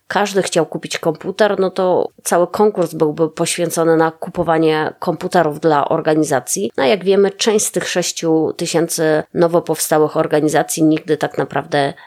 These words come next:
nie zacznie działać. Tak było z komputerem.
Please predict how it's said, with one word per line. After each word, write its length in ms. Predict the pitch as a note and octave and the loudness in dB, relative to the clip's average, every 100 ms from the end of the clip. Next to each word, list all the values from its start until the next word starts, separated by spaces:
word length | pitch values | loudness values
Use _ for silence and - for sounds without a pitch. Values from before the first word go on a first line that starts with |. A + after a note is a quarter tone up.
| - | -8
nie 180 | - C#3+ | -2 -2
zacznie 580 | A#2 - - C3+ B2+ C3+ _ _ - | -2 -4 -6 -4 -6 -6 _ _ -18
działać. 760 | D#3 D3 A2 G2+ - - - _ _ - | -6 -2 0 -2 -6 -12 -18 _ _ -2
Tak 200 | A#3+ G3 | -2 2
było 180 | G3 E3+ | 2 2
z 80 | |
komputerem. 800 | - D#3+ - - D3 B2+ D3 - | 0 -4 -6 -4 0 2 0 -2